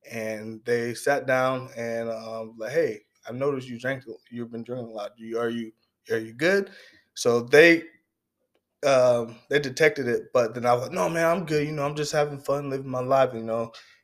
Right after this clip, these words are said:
Um, I was still too prideful to ask for help. So,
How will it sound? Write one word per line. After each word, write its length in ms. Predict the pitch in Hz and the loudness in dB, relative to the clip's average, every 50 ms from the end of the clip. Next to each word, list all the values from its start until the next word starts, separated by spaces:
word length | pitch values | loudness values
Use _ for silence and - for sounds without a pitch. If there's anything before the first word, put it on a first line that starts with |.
| _ _ | _ _
Um, 460 | - 113 117 110 110 110 107 110 117 - _ _ _ _ _ _ | -6 -4 -2 -2 -2 -2 -4 -8 -12 -16 _ _ _ _ _ _
I 100 | - 123 | 2 4
was 160 | 123 117 117 - | 4 4 2 -2
still 340 | - 139 135 131 131 131 127 | -4 -2 0 0 0 0 -2
too 200 | - - 143 - - | -2 -4 -6 -6 -6
prideful 560 | - - 127 123 127 123 - 139 127 117 120 | -8 0 4 4 4 4 2 -2 -8 -10 -10
to 300 | - 117 117 113 113 - - - | -12 -12 -12 -12 -14 -14 -4 -2
ask 240 | 127 127 127 - - | 0 0 0 -4 -10
for 100 | - - | -16 -8
help. 360 | 127 127 123 117 - - _ _ _ _ _ _ _ _ | -4 -4 -2 -2 -4 -8 _ _ _ _ _ _ _ _
So, 540 | - - - 120 117 120 117 110 110 110 | -16 -8 -4 -2 0 0 2 0 0 -2